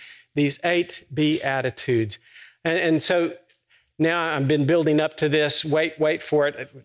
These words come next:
Who built this chapel in the late nineteen thirties? Do you want to know? It was built by Mussolini and the fas-, fascist government of Italy.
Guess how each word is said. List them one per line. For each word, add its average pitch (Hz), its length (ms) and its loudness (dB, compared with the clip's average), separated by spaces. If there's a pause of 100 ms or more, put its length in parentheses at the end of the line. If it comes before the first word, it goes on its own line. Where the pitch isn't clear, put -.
(200)
Who 160 140 0
built 156 340 0
this 147 200 0
chapel 143 480 -2
in 127 100 2
the 123 80 0
late 127 240 0
nineteen 135 440 -4
thirties? 123 680 0
Do 139 60 -4
you 127 80 0
want 135 140 0
to 131 60 0
know? 139 360 -2 (1000)
It 139 240 -2
was 135 220 0
built 147 300 0
by 135 100 0
Mussolini 175 1300 2 (1600)
and 135 380 0
the 127 280 2
fas-, 143 540 -4
fascist 143 640 -2
government 123 600 -2
of 117 280 -6
Italy. 110 680 -4